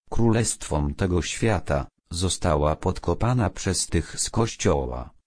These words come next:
którzy już obecnie pragnęli panować i którzy usiłowali jakimkolwiek sposobem otrzymać władzę państwową,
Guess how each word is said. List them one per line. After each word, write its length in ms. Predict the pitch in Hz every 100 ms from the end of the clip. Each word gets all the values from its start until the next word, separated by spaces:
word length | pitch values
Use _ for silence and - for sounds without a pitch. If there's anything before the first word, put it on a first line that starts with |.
| -
którzy 360 | - 123 104 104
już 340 | 85 80 -
obecnie 680 | 87 78 101 107 - - 80
pragnęli 580 | - - 82 95 87 87
panować 760 | - 87 85 80 85 85 - -
i 140 | 101
którzy 480 | - - 98 90 90
usiłowali 840 | 90 - 90 85 82 113 127 123 104
jakimkolwiek 1120 | 92 85 107 104 90 151 165 127 113 98 -
sposobem 720 | - 85 73 107 107 87 87
otrzymać 720 | 85 - - 147 135 104 -
władzę 500 | 82 85 131 123 131
państwową, 1000 | - 87 85 - - - 120 73 71 65